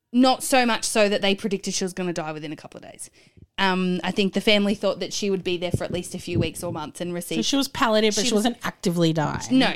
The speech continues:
Speaker 1: correct.
Speaker 2: Mm.
Speaker 1: So, um, she was discharged on the tenth of July two thousand fourteen into the care of her family. The family requested, like, referrals to the palliative care team and everything, um, which happened, but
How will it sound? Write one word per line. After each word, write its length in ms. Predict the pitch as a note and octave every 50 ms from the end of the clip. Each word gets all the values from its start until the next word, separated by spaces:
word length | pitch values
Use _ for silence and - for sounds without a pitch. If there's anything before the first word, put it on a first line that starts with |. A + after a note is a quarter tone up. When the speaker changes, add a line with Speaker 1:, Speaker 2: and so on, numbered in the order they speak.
| - -
Speaker 1:
correct. 400 | - A#3 E3+ - - - - - _ -
Speaker 2:
Mm. 300 | - - - - - - - - - - _
Speaker 1:
So, 480 | - - - B3+ B3 A#3+ A#3+ A#3+ A#3 G#3+ - -
um, 180 | A3+ A#3 A3+ G#3+
she 120 | - C4
was 140 | B3 G#3 -
discharged 420 | A#3+ B3+ - - D#4 D4+ D4+ C#4
on 100 | D4 C4+
the 80 | B3 A3
tenth 360 | - - - A3+ A3 A#3 -
of 140 | A#3 A3 G#3+
July 260 | - G#3+ G#3+ G#3 G3+
two 180 | G3+ - A3 G#3
thousand 360 | G#3 G3 G3 G3 G3+ G3 G3+
fourteen 400 | - F#3+ F3+ F#3 - F#3+ F#3 F3+
into 260 | - F3+ F#3+ - F3
the 80 | F3 E3+
care 220 | - - E3+ D#3+
of 120 | E3 D#3+
her 100 | - E3+
family. 400 | D#3+ - A#2+ B2 D3 C3+ - - - _ _ _ _ _ _ _
The 300 | A3+ A3 A3 A3 G3 - - -
family 460 | - - B3 A#3+ A#3 B3 B3 B3 B3+
requested, 500 | B3 B3 - B3+ B3+ B3 - A#3+ A#3 G#3+
like, 180 | G#3+ G#3 G3+
referrals 520 | G#3 G#3+ G3+ G#3 - G3 F#3+ F#3+ F#3+ F#3+ -
to 80 | - G3
the 80 | F#3+
palliative 420 | F3+ - F#3 F3 F3 E3+ F3 E3 -
care 160 | - E3+ E3
team 240 | D#3+ - E3+ E3+ E3+
and 80 | E3
everything, 480 | D#3+ D#3 D#3+ E3 - - E3 E3+ F3 E3+ - _ - - _ _ -
um, 340 | E3+ E3 D#3+ D#3+ D#3+ D#3+ -
which 280 | - F#3 E3+ - - -
happened, 520 | - - E3+ - - - - A#3+ B3+ - _
but 180 | - E3+ -